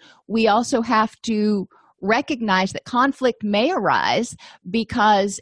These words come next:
a particular client or employee has biases or, well, we'll stick with biases, towards people who are of a different culture or a different gender or have a different gender identity than they do.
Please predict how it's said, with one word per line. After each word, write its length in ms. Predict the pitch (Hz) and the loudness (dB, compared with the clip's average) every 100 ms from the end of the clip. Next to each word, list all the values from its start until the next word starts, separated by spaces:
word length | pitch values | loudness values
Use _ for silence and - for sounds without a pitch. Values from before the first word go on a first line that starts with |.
| - | -4
a 220 | 202 202 | 0 0
particular 760 | 208 202 - 226 233 214 220 214 | -2 -8 -6 -6 -2 0 0 -2
client 560 | - 185 190 202 214 - | -4 0 0 0 -6 -6
or 140 | 202 | -4
employee 720 | 202 202 - 185 170 165 190 - - _ | -4 -4 -2 -2 0 -2 -4 -8 -20 _
has 840 | - 226 202 202 196 190 - - _ _ _ | -2 0 2 2 2 -2 -6 -16 _ _ _
biases 880 | 175 196 202 254 262 - 160 175 - _ _ _ - | -6 0 2 4 2 0 -4 -4 -6 _ _ _ -4
or, 600 | 190 190 185 175 170 170 _ _ _ _ - | 0 2 4 2 0 -4 _ _ _ _ -4
well, 260 | 180 170 - | -4 -4 -6
we'll 80 | 202 | -8
stick 240 | - 226 | -4 -2
with 140 | 208 196 | -2 0
biases, 560 | 180 175 196 147 180 - - _ | 2 2 0 -2 -4 -8 -20 _
towards 360 | - 302 311 - | -4 -2 -2 -4
people 580 | - 247 - 208 226 - - - | -2 -2 0 0 0 -4 -20 -6
who 500 | 262 233 226 220 - - | -4 -2 -2 -4 -6 0
are 240 | 208 214 | 4 4
of 160 | 196 202 | 4 0
a 60 | |
different 420 | 190 226 240 202 | -2 -2 -2 -6
culture 640 | - 202 202 - 160 131 165 _ | -4 -2 -2 -4 -4 -4 -6 _
or 480 | 196 185 190 180 175 | 0 2 4 4 2
a 60 | 175 | -2
different 340 | - 208 170 | -4 -4 -8
gender 520 | - 190 185 165 143 - | -2 -2 0 -2 -2 -2
or 160 | 175 | -2
have 200 | 190 180 | 0 -2
a 40 | 175 | -2
different 320 | 190 175 - | -4 -6 -4
gender 320 | 190 175 180 | -4 -2 0
identity 640 | 165 165 170 165 156 156 160 | 0 0 -4 -4 -8 -8 -6
than 160 | 160 | -4
they 200 | 165 156 | -4 -4
do. 220 | 156 131 | -4 -6